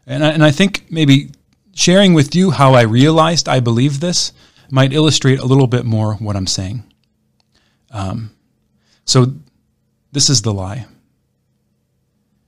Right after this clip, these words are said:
That I need to hate the fat that's on my torso.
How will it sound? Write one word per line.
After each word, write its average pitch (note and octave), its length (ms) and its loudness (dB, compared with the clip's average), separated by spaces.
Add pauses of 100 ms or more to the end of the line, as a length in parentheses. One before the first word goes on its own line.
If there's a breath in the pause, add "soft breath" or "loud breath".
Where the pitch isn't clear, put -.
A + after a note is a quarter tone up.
(300)
That B2+ 180 -6
I B2+ 100 2
need C#3 260 6
to A#2+ 100 -2
hate C#3+ 400 -4 (640)
the A2+ 140 -6
fat A#2 460 -2 (180)
that's G#2 220 -8
on A2 240 -2
my G2+ 140 -2
torso. A2+ 600 -4